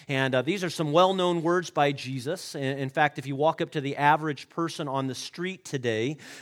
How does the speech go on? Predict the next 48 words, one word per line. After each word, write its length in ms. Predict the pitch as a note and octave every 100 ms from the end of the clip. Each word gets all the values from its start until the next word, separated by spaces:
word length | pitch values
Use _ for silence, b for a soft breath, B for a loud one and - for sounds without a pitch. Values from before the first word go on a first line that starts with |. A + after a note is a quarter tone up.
| B
uh, 180 | C3 C3
and 100 | D3+
ask 220 | F3 -
them 100 | F3+
to 60 |
recall 400 | D3+ D3 E3 D#3
one 200 | C#3+ F#3
verse 300 | F#3 E3+ F3
from 160 | - F3
the 80 | C#3+
Bible, 580 | D#3+ F3 F3+ B2 A#2+ C3 B B
uh, 100 | C3
even 180 | F3 A#3+
if 100 | A#3
they 100 | G#3
know 240 | G3 F#3 F3
very 340 | D3 G3+ A#3
little 360 | G3 G3 G3+ E3+
about 300 | D3 C#3+ -
the 60 |
Bible, 380 | C#3 C3 C3+ E3+
if, 140 | F3 E3+
even 220 | F3+ E3+
if 100 | -
they 100 | E3+
have 80 | D#3
a 140 | C#3+
very 340 | C#3+ E3+ G#3
little 240 | F#3+ F#3+ E3
experience 640 | C#3+ - - F#3+ F3+ D#3
with 120 | - D3
the 60 |
church 380 | C3 - G#3 -
today, 280 | D3+ C3+ C3+
chances 600 | C3 - G#3 A#3+ B3 F#3
are, 460 | E3+ D3 C#3+ E3+ - B B D#3+
uh, 180 | D3+
many 360 | D3+ E3+ G#3+ B3
people 400 | - G#3 F3+ F3+
will 120 | E3
quote 360 | - G3 E3+ E3+
some 260 | G#3 G#3
variation 580 | F3+ F#3+ F#3+ F3 E3+ -
of 100 | D#3
these 260 | D#3 F3 D3
words 320 | D3 D#3 C#3
from 320 | - F3+ F#3+
Matthew 500 | F3 E3+ - F3+ F3+